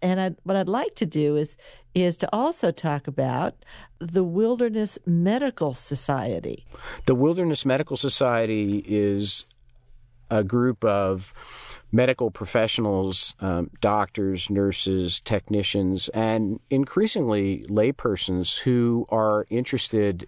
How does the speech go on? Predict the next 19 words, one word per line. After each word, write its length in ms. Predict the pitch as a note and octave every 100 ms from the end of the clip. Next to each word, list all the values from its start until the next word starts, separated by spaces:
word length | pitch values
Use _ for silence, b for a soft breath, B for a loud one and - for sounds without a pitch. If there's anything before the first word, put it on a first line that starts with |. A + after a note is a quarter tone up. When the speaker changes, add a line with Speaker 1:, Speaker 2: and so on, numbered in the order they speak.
| -
Speaker 2:
in 560 | A2 G#2+ G#2+ G2+ G#2 G#2+ B B B B B B B
wilderness 560 | A2+ G#2 G2 G2 -
medicine. 500 | G2+ G#2 F#2+ - C2
So 380 | - - G#2+ G#2
they're 280 | G2 G#2 G#2
interested 840 | A2 A#2+ - A#2 - A2+ G#2+ F2+ -
in 600 | G#2 G#2 G2+ G2 G2 A2 B B B B B -
practicing 1300 | - A2 A2 - A2 - A2+ G#2 G2+ G2+ G2+ F#2+ F2 _ - - -
medicine, 720 | A2 A#2 A2+ - A2+ G#2+ G2 -
injury 500 | B2 B2 A#2 A2+ G#2+
prevention, 1040 | - A2 G#2 G#2 G2 - G2+ G2 G2 G2+ G2 B B B
uh, 300 | G#2 G2+ F2+ -
and 200 | A2 G#2+
the 80 | G#2
science 680 | - - A2+ A2+ A2 G2+ -
that 160 | - G2+
underlies 800 | A2 A#2 A2+ G#2 E2+ F#2 F2 -
that 400 | F#2 E2 E2 - - - -
in 580 | A2 G#2 G2 G2 G2+